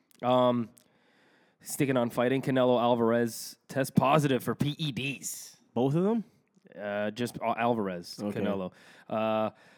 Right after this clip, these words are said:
Speaker 1: but he says that he got it, like, he must have, uh, tested positive due to some s-, uh, steroids that were in the meat that he ate.
Speaker 2: Oh, here we go.
Speaker 1: But the tests, actually, the tests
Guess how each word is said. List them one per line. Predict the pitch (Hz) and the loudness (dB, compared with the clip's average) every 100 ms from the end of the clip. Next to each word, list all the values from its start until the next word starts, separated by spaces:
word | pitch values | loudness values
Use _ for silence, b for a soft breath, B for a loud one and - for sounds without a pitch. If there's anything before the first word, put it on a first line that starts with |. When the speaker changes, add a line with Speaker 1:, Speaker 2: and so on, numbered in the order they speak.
| B | B
Speaker 1:
but | 123 | 0
he | 127 | 0
says | - 170 147 127 | 2 2 2 2
that | 135 127 - - | 2 2 0 -12
he | - 120 107 | -6 -6 -4
got | 120 117 123 | 0 2 2
it, | - | -2
like, | 110 - - - | -8 -12 -14 -16
he | 113 | -6
must | 117 135 135 | 0 0 0
have, | 117 104 _ _ - | -4 -8 _ _ -8
uh, | 131 107 | -6 -4
tested | - 123 123 | -4 -4 -4
positive | 123 117 113 107 | -2 -2 -4 -4
due | 120 | -4
to | 117 113 | -4 -6
some | - 107 | -6 -8
s-, | - - - | -8 -14 -14
uh, | 95 | -12
steroids | 90 - 113 110 110 101 | -10 -4 0 2 0 -2
that | 98 | -2
were | 95 | -2
in | 113 101 | -4 -8
the | |
meat | 95 113 123 - | -6 -6 -6 -8
that | 98 | -8
he | 95 90 | -8 -8
ate. | 92 87 - | -10 -10 -8
Speaker 2:
Oh, | 104 95 95 | -4 -4 -2
here | 95 98 | -2 -4
we | 92 | -2
go. | 90 | 0
Speaker 1:
But | 143 139 | 0 0
the | 143 | -2
tests, | - 160 180 - - | 0 0 0 -4 -4
actually, | 139 131 139 | -4 -4 -6
the | 123 110 | -4 -4
tests | - 123 - - | -2 -4 -4 -14